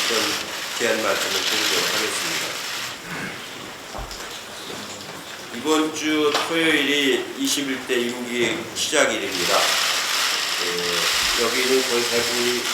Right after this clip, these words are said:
당선되신 분들이기 때문에 저만 빼놓고 다 참석을 하시는 것 같은데, 예, 이십일 대 국회는 정말로 중요한 국회입니다. 제가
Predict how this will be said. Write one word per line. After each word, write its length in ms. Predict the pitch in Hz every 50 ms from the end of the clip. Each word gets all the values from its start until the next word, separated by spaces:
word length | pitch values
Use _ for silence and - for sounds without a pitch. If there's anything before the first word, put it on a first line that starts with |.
| - - - - - - - - - -
당선되신 580 | 117 117 123 131 131 131 120 120 117 117 117
분들이기 500 | 113 110 107 104 107 104 101 101 101 101
때문에 340 | - 104 101 107 110 104 -
저만 300 | 113 123 135 139 135 139
빼놓고 340 | 151 147 139 135 120 123 120
다 120 | 110 104 107
참석을 460 | 107 - 135 135 135 123 117 110 101
하시는 600 | 98 98 98 110 110 107 - 107 - - 180 175
것 60 | -
같은데, 340 | - 170 - - - - 208 208 180 165 - - - - - - - - - - - - - - - - - - 92
예, 460 | 90 87 90 87 87 87 87 - 120
이십일 280 | 120 - 143 139 135 135
대 120 | 143 131
국회는 440 | 127 131 - - 131 123 127 139 135
정말로 540 | 131 123 123 131 139 135 131 131 123 - -
중요한 380 | - - 123 123 120 113 -
국회입니다. 580 | - - - - 131 117 104 101 98 95 - -
제가 140 | 104 101